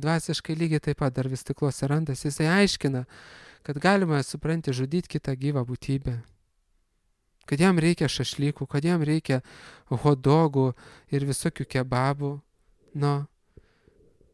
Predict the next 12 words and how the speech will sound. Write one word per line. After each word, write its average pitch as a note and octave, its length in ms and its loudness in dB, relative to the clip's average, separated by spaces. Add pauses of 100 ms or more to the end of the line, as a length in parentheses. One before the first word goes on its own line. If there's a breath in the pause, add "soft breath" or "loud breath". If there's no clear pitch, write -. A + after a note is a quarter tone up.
(560)
Kad D#3+ 100 2
jam G#3+ 220 6
reikia E3+ 340 2
išgert C#3 640 2
ir C#3+ 100 -2
kad C#3 160 -2
čia C#3+ 220 -2
jokių D3 200 -6
problemų C3 520 -4
nėra. C#3 480 0 (1700 loud breath)
Kad, D3+ 220 -2
kad, D#3+ 160 0